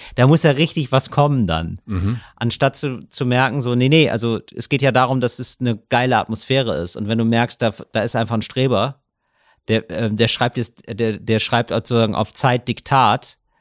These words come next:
Speaker 1: da hat niemand was von.
Speaker 2: Das Gefühl hatte ich auch, dass bei den ersten Sachen, und das war, äh, das wusste ich nicht so richtig einzuordnen. Da habe ich gedacht, okay, das ist ja ein sauschlauer Typ.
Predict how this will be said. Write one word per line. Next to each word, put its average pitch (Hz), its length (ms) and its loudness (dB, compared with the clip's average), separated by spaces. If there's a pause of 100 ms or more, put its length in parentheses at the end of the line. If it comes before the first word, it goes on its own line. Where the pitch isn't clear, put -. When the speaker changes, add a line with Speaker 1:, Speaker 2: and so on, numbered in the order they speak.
(180)
Speaker 1:
da 110 280 4
hat 117 160 -2
niemand 117 320 0
was 90 140 -4
von. 82 320 -10 (1200)
Speaker 2:
Das - 180 0
Gefühl 143 320 0
hatte 131 120 0
ich - 160 -6
auch, 127 340 -2 (140)
dass 110 180 -2
bei 113 140 -2
den 104 100 0
ersten 131 420 -4
Sachen, 120 420 -6
und 104 180 -6
das 98 180 -4
war, 104 220 0
äh, 113 240 -8
das 104 400 -12 (960)
wusste 127 260 -2
ich 147 60 0
nicht 127 100 -2
so 123 80 -4
richtig 120 280 -4
einzuordnen. 98 520 -4
Da 87 60 -2
habe 104 80 -2
ich 110 80 -4
gedacht, 113 200 -6
okay, 101 200 -10
das - 160 -6
ist 110 120 -8
ja 107 80 -6
ein 95 100 -4
sauschlauer 104 800 -2
Typ. - 360 -6